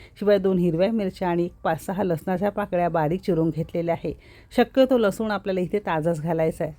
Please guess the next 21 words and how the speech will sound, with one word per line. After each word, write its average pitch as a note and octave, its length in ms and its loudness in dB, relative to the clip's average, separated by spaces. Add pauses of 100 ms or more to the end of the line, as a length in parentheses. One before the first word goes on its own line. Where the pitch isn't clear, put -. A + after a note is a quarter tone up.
(100)
म्हणजे F3 180 -2
भाजीला E3+ 460 -2
चव F#3+ 380 0
अगदी E3 240 -2
छान D#3 260 -2
येते. D3+ 240 -2 (140)
आता C4 180 2
ही D#4 140 6
सगळी B3 440 0
फोडणी C4 280 4
अगदी B3 240 0
मध्यम A#3 440 0
आचेवर A3 360 2
काही G3+ 240 -2
सेकंद A3 480 -2
आपण G#3+ 220 -4 (100)
छान G3+ 220 0
खरपूस G3+ 480 -2 (120)
करून F3 220 2
घेतलेली F3+ 380 -2
आहे. E3+ 260 -2